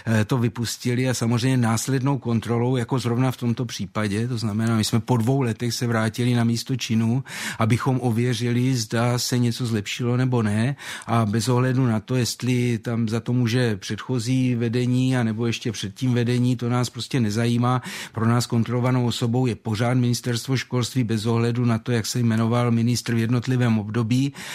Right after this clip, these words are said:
a potom samozřejmě zjistíme ten skutečný stav, ten popíšeme a sdělíme ho těm adresátům.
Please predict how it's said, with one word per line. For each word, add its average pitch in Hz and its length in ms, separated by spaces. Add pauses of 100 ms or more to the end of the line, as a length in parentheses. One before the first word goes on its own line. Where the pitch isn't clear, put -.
(140)
a 117 320
potom 131 480
samozřejmě 123 560
zjistíme 139 520
ten 139 180
skutečný 127 500
stav, 131 300
ten 110 160
popíšeme 120 840
a 113 140
sdělíme 107 640
ho 123 80
těm 113 200
adresátům. 104 720